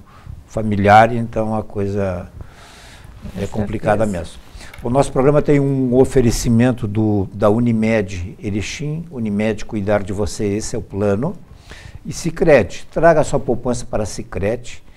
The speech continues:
Speaker 1: e veja como é mais negócio poupar aqui. Bom, eu recebo com muito prazer hoje aqui, eh, duas pessoas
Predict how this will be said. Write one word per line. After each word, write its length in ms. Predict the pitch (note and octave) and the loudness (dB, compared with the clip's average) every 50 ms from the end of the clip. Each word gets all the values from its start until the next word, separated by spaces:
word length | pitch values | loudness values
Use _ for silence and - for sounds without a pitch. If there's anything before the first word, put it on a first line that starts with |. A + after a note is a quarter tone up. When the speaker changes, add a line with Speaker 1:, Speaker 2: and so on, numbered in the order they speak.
| - - - - - | -20 -20 -20 -16 -10
Speaker 1:
e 80 | - G2 | -8 -4
veja 260 | F#2 G#2+ D#3 C#3+ - | 0 0 0 0 0
como 140 | - C#3 C3+ | -2 -2 -2
é 40 | C3 | 0
mais 440 | C3 B2 C3+ D3+ D#3 D#3 D3 D3 | 0 0 0 0 0 -2 -2 -2
negócio 560 | E3 E3+ C#3 A2+ G#2+ A2 A#2 A#2 - - B2 A2+ | -2 -2 -2 0 0 0 0 0 -2 -6 -8 -8
poupar 500 | - - B2 A2+ - - - A#2+ A2+ G#2 | -6 -4 -4 -4 -4 0 0 2 2 2
aqui. 420 | G2+ - - - - C#3+ A#2 - - - - - - - - - - - - - - - | 0 -2 -8 -6 -4 -4 -4 -4 -8 -14 -18 -18 -18 -18 -18 -18 -18 -18 -18 -18 -16 -2
Bom, 180 | - B2 A#2+ B2+ | 0 2 4 6
eu 120 | C#3 D#3+ | 6 6
recebo 420 | D#3 D#3+ D3+ - - F3+ E3+ D3 | 4 2 0 0 0 0 0 0
com 120 | - - C3+ | -2 -4 -4
muito 340 | B2 B2+ E3 A#3 - - - | 0 2 2 2 2 0 -2
prazer 480 | - A#2+ G2+ F2 G2 B2 C#3 C3 A#2 | -2 0 0 0 2 4 4 4 4
hoje 320 | G#2+ A2+ B2+ B2+ G2+ F#2 F2+ | 4 4 2 2 2 -2 -6
aqui, 340 | E2 - - A#2+ B2 A2 - - - - - - - - - _ | -8 -6 -4 -4 -4 -4 -6 -12 -18 -20 -20 -20 -20 -20 -20 _
eh, 440 | - B2+ A2 G#2+ G#2 G#2 G#2+ G#2 G2 | -10 -6 -4 -2 -2 -2 0 -2 -2
duas 320 | F#2 G2+ B2+ C#3 C#3+ - - | 0 2 2 2 2 2 0
pessoas 880 | - G#2 - - - A#2+ C3 B2+ A#2+ A#2+ - - - - - - - | -2 -4 -2 -2 -2 0 0 0 0 -2 -4 -8 -10 -12 -12 -14 -16